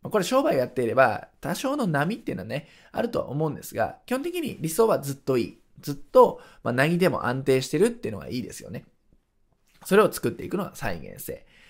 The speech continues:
で、理想を言えば、毎月新規集客にね、アクセスしなくても売り上げは安定する仕組みを作っていくっていう、っ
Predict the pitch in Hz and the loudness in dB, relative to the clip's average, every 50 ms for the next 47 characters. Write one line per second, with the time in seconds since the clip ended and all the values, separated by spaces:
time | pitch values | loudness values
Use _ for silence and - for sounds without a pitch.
0 | - _ _ _ - 185 175 139 135 147 - - 269 294 277 254 202 - - - | -20 _ _ _ 0 2 4 4 4 2 2 2 2 2 2 2 0 0 -2 -4
1 | - - 135 123 143 196 262 349 349 - - - 311 294 - - 302 320 320 - | -6 -10 -6 -4 -2 -2 -2 -4 -6 -10 -10 -8 -8 -6 -6 -8 -10 -10 -8 -6
2 | 320 294 - 311 285 269 - 196 - - - - - - 165 190 - - - - | -6 -4 -4 -4 -4 -2 -2 -4 -4 -6 -8 -10 -6 -6 -6 -6 -6 -10 -18 -6
3 | - 156 175 175 - - 147 - - - - 127 127 123 - - - - 127 120 | -4 -2 -2 -2 -4 -4 -4 -4 -4 -4 -6 -6 -8 -10 -10 -10 -8 -4 -4 -4
4 | - - 120 139 156 185 196 190 196 180 147 - - 147 175 180 196 190 185 180 | -2 0 2 2 4 4 4 4 2 2 2 2 0 -2 -2 -2 -2 -2 -2 -2
5 | 180 185 170 170 170 - - 156 160 190 175 - - - - 135 117 117 - - | -2 -4 -4 -4 -6 -6 -6 -4 -2 -2 -2 -4 -6 -8 -6 -6 -6 -6 -8 -10
6 | 113 98 - 110 - - _ _ _ 220 226 214 - | -10 -10 -10 -12 -12 -14 _ _ _ 0 2 2 0